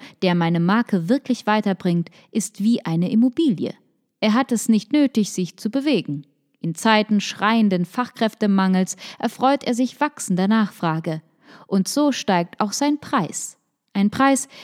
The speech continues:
der aber bei weitem nicht allein in Geld aufwiegbar ist. Den High Potential dürstet es nach dem Abenteuer der Verantwortung. Er will sich bemühen dürfen. Deshalb ist er ja so wertvoll.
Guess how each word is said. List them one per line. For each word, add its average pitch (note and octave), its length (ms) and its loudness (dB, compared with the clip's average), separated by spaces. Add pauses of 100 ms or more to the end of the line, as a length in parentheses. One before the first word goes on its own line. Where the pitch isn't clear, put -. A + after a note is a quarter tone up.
(140)
der A3+ 140 4
aber A3+ 160 4
bei G#3+ 240 4
weitem A#3 480 2
nicht B3 240 0
allein F#3 320 0
in C4 180 0
Geld C#4+ 320 0
aufwiegbar E3+ 680 -4
ist. - 340 -10 (440)
Den E3+ 240 -2
High A#3 200 2
Potential A#3+ 600 2 (340)
dürstet C#4 380 0
es - 200 -2
nach F3 200 2
dem G#3+ 220 0
Abenteuer A3 560 2
der G3+ 140 0
Verantwortung. F#3 840 -2 (400)
Er G3 160 2
will F#3+ 160 4
sich G3+ 200 -4
bemühen B3+ 440 4
dürfen. D#3 540 -4 (340)
Deshalb F#3 520 2
ist - 160 -6
er G#3 80 0
ja E3 160 0
so F#3+ 200 0
wertvoll. A#3+ 600 -2